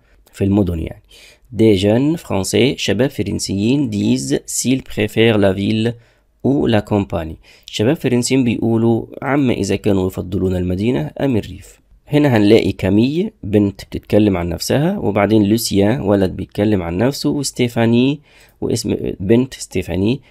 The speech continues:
بتقول هي كمان، آه، بتعبر عن رأيها. Moi، j'adore les animaux، أنا بعشق الحيوانات. Mais، ولكن،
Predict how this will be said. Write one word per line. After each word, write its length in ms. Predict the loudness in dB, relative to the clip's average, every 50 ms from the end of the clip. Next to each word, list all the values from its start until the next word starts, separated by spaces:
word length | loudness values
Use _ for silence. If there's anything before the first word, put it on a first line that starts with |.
| _ _ -6
بتقول 280 | -6 -2 0 0 0
هي 200 | 2 4 4 2
كمان، 360 | 2 2 0 0 2 0 0 -4 -10 _ _ _ _ _ _ -10 -6
آه، 240 | -4 -2 -2 -2
بتعبر 500 | -4 -6 -6 -2 0 0 0 0 0 -2
عن 160 | 0 0 0 -2
رأيها. 360 | -2 -4 -4 -8 -10 -12 _ _ _ _ _ _ _ _ _ _ -20 -20 _ _ _ -4 2
Moi، 500 | 4 4 6 6 4 4 2 0 -2 -4
j'adore 480 | 0 2 0 2 2 2 2 2 2 2
les 200 | 2 2 2 2
animaux، 400 | 0 0 0 -2 -4 -4 -4 -4
أنا 160 | -2 -2 0
بعشق 340 | 0 0 -2 -2 -4 -4 -6
الحيوانات. 720 | -6 -6 -4 -4 -4 -2 -2 -4 -6 -10 -10 -12 -16 -20 -20 _ _ _ _ _ -2
Mais، 340 | 0 2 4 4 2 2 0 -2
ولكن، 540 | -2 0 0 0 0 0 0 -2 -2 -2